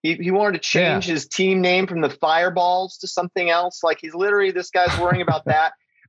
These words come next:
Speaker 1: I think he is, I think he is what I was talking about earlier. Full in the gated community does not give an F
Speaker 2: Hmm.
Speaker 1: anymore. Top Spanish player.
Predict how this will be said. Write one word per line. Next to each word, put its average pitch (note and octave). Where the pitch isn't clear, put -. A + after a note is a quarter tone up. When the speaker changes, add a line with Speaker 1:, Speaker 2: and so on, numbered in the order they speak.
Speaker 1:
I F3+
think G3
he F#3+
is, D#3
I F#3+
think G3
he F#3
is D#3
what D#3+
I F3+
was F3+
talking E3
about D3
earlier. C#3
Full G3+
in F3
the F3
gated D#3
community D3+
does D3+
not D3+
give C#3
an C#3
F D3+
Speaker 2:
Hmm. -
Speaker 1:
anymore. B2
Top G3
Spanish E3+
player. D3